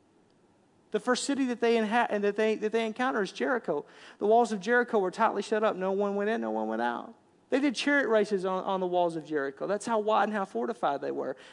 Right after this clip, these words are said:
And God said, "Here's my plan. I want you to walk around the city seven days. And on the seventh day at one time, and on the seventh day, I want you to walk around it seven times.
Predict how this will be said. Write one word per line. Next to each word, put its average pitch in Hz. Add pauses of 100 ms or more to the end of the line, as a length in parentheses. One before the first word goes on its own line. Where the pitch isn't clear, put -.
And 202
God 220
said, 208
"Here's 240
my 233
plan. 233
I 196
want 196
you 202
to 175
walk 196
around 208
the 202
city 220
seven 220
days. 214 (460)
And -
on 214
the 208
seventh 226
day 220
at 220
one 220
time, 220
and 185
on 190
the 190
seventh 214 (160)
day, 220
I 214
want 190
you 208
to -
walk 202
around 208
it 170
seven 202
times. 208